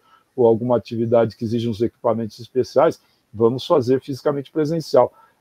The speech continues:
Mas a grande maioria dá pra fazer online, né?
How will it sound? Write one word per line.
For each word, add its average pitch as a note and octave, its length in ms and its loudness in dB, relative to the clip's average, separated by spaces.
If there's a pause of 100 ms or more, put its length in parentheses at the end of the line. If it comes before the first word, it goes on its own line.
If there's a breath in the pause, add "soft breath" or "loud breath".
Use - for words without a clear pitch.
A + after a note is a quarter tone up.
(160)
Mas F3 640 4
a D#3+ 180 6
grande D#3 380 6
maioria D#3 460 6
dá D#3 180 2
pra E3 160 -2
fazer C#3 560 -4
online, A2+ 480 -2 (320)
né? C3 200 -4